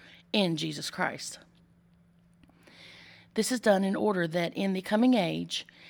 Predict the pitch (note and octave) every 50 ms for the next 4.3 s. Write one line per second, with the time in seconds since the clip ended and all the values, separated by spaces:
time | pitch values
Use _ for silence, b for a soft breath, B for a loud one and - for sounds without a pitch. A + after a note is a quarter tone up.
0 | B B B B B3 C4+ C#4 C4 C4 C4 C#4 C#4 - - - - C#4 C#4+ C4+ G#3
1 | E3+ D3+ C#3 C3 D3+ - b b b b b b b b b b A3+ - - A#3+
2 | B3+ C4+ C4+ D#4+ D4 C4+ C#4 C4 B3+ B3+ B3+ B3+ G#3+ B3 B3 B3 A#3 A3 G3+ G#3+
3 | G#3+ G#3 - A#3 A3 - - F#3 E3+ G#3+ A#3+ A3+ - - F#3 F3 D#3+ C#3+ D3 F3
4 | E3+ - - - -